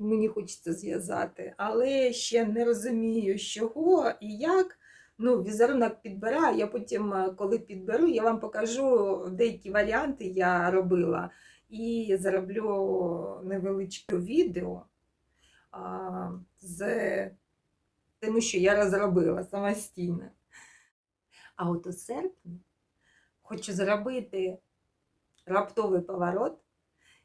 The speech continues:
і почати в'язати зимові рі-, речі з зимової пряжі. Тому готуємось до зими заздалегідь,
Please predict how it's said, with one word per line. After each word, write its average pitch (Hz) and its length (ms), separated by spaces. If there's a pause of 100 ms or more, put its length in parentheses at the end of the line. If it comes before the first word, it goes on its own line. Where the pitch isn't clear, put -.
(100)
і 208 160
почати 185 640
в'язати 175 840 (200)
зимові 180 600
рі-, 254 300
речі 214 600
з - 180
зимової 175 540
пряжі. 233 640 (480)
Тому 185 520
готуємось 190 840
до 185 140
зими 185 480 (300)
заздалегідь, 202 960